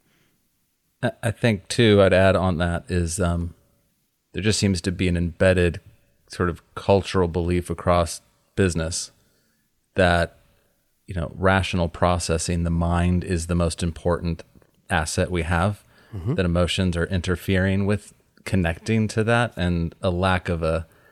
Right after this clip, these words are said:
Speaker 1: the more embodied sense of awareness that actually emotions and our physical bodies, all these things play an important role in our decision making. And when we can actually connect with them, we actually become more intelligent. But
Speaker 2: Yeah.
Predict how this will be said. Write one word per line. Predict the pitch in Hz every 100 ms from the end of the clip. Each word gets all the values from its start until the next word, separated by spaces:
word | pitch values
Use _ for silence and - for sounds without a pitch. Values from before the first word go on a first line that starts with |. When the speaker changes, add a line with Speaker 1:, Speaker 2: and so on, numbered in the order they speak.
| _ _ _ _ _ _
Speaker 1:
the | 98
more | 95 92
embodied | 87 92 95 92 87 80
sense | - 90 82
of | -
awareness | 85 85 85 85 82 -
that | 85
actually | - 87 - 90
emotions | 85 87 85 - 87 82 85
and | - 76
our | 76
physical | - 98 85 82 85
bodies, | 87 85 82 80
all | 95 92
these | 90 -
things | 85
play | - - - 92 87 80 -
an | 90
important | 80 - 90 69 78
role | 82 85 85
in | 82
our | 76
decision | 76 80 85 73 69
making. | 76 - 85
And | 82
when | 80
we | 80 85
can | 87
actually | 82 82 - 76
connect | - 90 113 -
with | 87
them, | 85 82
we | 80
actually | 80 - 76
become | - - 82
more | 82 90
intelligent. | 78 - 82 76 69 50 - -
But | 78 - -
Speaker 2:
Yeah. | 85